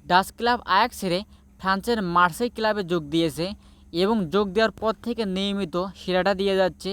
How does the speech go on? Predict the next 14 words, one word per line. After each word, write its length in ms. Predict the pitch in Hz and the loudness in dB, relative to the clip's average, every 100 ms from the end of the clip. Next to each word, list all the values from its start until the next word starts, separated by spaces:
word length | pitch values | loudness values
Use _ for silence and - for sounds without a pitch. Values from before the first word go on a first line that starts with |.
| 208 - - - - | -10 -16 -20 -20 -6
এই 160 | 180 175 139 | -2 -2 0
জিরোনিমো 420 | 185 202 202 190 | 2 2 0 0
রুলি। 260 | 165 160 170 208 - - - - - | 2 2 0 -2 -14 -20 -20 -20 -8
এ 100 | 185 190 | -4 2
পর্যন্ত 400 | 240 247 269 233 185 196 160 139 135 | 4 4 0 -2 -4 -6 -10 -10 -6
দুটি 200 | 180 240 - | -2 -2 -2
প্ল্যান্টের 340 | 226 214 208 - | -2 -2 -4 -2
সম্মুখীন 480 | 190 190 190 254 240 | -2 -2 -2 -2 2
হয়েছে 280 | 254 233 254 240 190 | 2 0 -2 -2 -2
এই 80 | 160 | 0
গোলকিপার। 480 | 165 170 170 147 160 185 - - - - - - | 0 0 -2 2 2 0 -10 -20 -20 -20 -20 -12
দুটি 260 | 143 180 233 | -4 0 0
প্ল্যান্টেই 360 | 196 233 226 269 | 2 0 2 0
কিন্তু 180 | 269 247 | 0 2